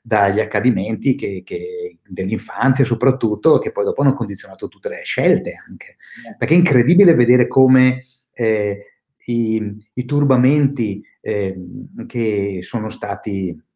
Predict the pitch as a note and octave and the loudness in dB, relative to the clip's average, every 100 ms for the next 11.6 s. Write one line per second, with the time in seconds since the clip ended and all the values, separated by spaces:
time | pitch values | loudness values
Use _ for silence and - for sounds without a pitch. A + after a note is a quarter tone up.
0 | _ _ _ _ _ - - G2+ - - | _ _ _ _ _ -18 -10 -8 -8 -12
1 | G#2+ G2+ C3+ B2+ F#2 - - _ A2 G2+ | -4 0 0 0 -6 -10 -20 _ -6 -4
2 | G2 F#2 F#2 F#2 F#2 F2 F2 - - A#2 | -4 -6 -6 -4 -6 -8 -12 -6 -2 0
3 | A#2 A2 B2+ A#2 A2+ - C#3 F3 C#3 F#3+ | 2 4 4 4 2 0 -2 0 2 2
4 | F#3+ - - C3+ B2+ B2+ D3 C#3 A#2+ C3+ | 2 -4 0 2 4 4 4 4 2 0
5 | F#3 C3 A2+ - D3 C#3+ C#3+ - - - | 0 2 -2 0 -2 -2 -8 -10 -10 -12
6 | G#2+ G2+ G2+ G2+ C#3 C#3+ C3 - B2 C3+ | -10 -10 -10 -6 -2 0 0 -4 -6 -4
7 | C3 G#2+ - B2 - B2+ F#3 F#3 C3+ F3 | -4 -6 -6 -8 0 4 8 8 6 4
8 | G3 G#3 A#3 A#3 - - - A#2+ C3 C3+ | 2 2 2 0 -4 -20 -20 -8 -4 0
9 | G3 - C#3+ C#3 C3 B2+ C#3 C3+ C#3 C#3+ | 0 2 2 2 2 0 0 0 -2 -2
10 | D3+ D#3+ F#3+ F#3 D3 A#2+ C3 D#3 D3 D3 | -4 -2 -2 -2 -2 -2 -2 -2 -4 -4
11 | C3 B2 A#2 A2 - G2+ | -6 -4 -4 -6 -10 -14